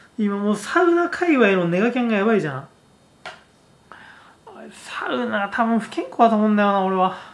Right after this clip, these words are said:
でしょ？サウナ。俺サウナ一回だけ行ったけど、生まれて初めて行ったよ。この休んでる間に。なんか、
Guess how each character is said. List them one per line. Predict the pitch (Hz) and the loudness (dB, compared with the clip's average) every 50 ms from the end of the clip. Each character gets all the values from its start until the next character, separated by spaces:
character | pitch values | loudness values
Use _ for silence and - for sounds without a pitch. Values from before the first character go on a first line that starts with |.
| - - _ _ _ _ _ - | -20 -20 _ _ _ _ _ -16
で | 131 110 - 135 120 123 | -14 -8 -6 -4 -4 -2
し | 127 | 0
ょ？ | 165 214 294 370 - - - - | 0 2 2 0 -2 -6 -14 -20
サ | - - - - 170 151 147 | -20 -16 -8 -4 -2 -2 -2
ウ | 143 131 | -2 -4
ナ。 | 117 117 | -6 -6
俺 | 117 131 131 131 | -6 -6 -8 -8
サ | - - - 508 | -6 -4 0 0
ウ | 480 370 | 2 2
ナ | 202 151 | 0 0
一 | 147 160 170 - - _ _ _ | -2 -6 -10 -12 -16 _ _ _
回 | - - - - - | -6 -6 -4 -2 -2
だ | 359 277 | -2 0
け | 294 | 0
行 | 294 247 | -2 -2
っ | - | 0
た | 294 240 | -2 0
け | 180 | 0
ど、 | 143 131 123 117 113 107 107 - - | 0 -2 -4 -4 -6 -8 -10 -8 -4
生 | 185 185 | 0 2
ま | 269 302 | 2 2
れ | 302 | 4
て | - | 2
初 | 262 269 277 | 2 2 2
め | 247 | 0
て | 170 147 | -2 -4
行 | 131 | -4
っ | - | -6
た | - 143 | -6 -6
よ。 | 113 - - - - - - - - - - - - - - | -6 -6 -10 -16 -20 -20 -20 -18 -16 -16 -16 -18 -16 -10 -4
こ | 180 156 | -2 0
の | 151 | 0
休 | 147 139 143 185 160 | 0 0 -2 -2 -2
ん | |
で | 147 139 | -2 0
る | 127 120 | 0 -2
間 | 120 120 120 117 | -2 -4 -6 -8
に。 | 117 117 - - _ _ _ _ _ _ _ _ - - - - - - - - - - - - _ _ _ _ _ _ _ _ _ _ _ _ _ _ _ _ | -8 -12 -14 -18 _ _ _ _ _ _ _ _ -20 -20 -20 -20 -20 -20 -20 -20 -20 -20 -20 -20 _ _ _ _ _ _ _ _ _ _ _ _ _ _ _ _
な | - 151 156 160 | -8 -6 -4 -4
ん | 143 | -4
か、 | - 120 110 - | -4 -8 -8 -10